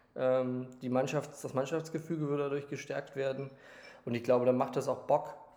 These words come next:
ähm, wenn du da zwei Wochen mit der Nationalmannschaft unterwegs bist, vielleicht, äh, ein Teamhotel hast, ähm, diesen, dieses Team-Spirit, ähm, bisschen auflodern würde.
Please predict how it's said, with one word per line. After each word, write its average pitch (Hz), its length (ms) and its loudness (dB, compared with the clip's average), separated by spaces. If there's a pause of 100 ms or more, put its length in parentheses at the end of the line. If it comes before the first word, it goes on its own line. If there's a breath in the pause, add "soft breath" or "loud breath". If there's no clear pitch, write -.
(120)
ähm, 120 400 0 (220)
wenn 123 160 2
du 123 80 2
da 123 180 2
zwei 123 280 4
Wochen 139 180 0
mit 131 100 -2
der 127 80 0
Nationalmannschaft 127 640 -2
unterwegs 123 480 -6
bist, 127 380 -4 (600 loud breath)
vielleicht, 123 440 0
äh, 127 200 0 (100)
ein 135 100 -8
Teamhotel 131 540 -2
hast, 117 380 -4
ähm, 127 460 -6
diesen, 120 340 -4
dieses 120 320 -8
Team-Spirit, 143 1000 4
ähm, 123 420 0
bisschen 127 340 -4
auflodern 127 580 2
würde. 127 320 0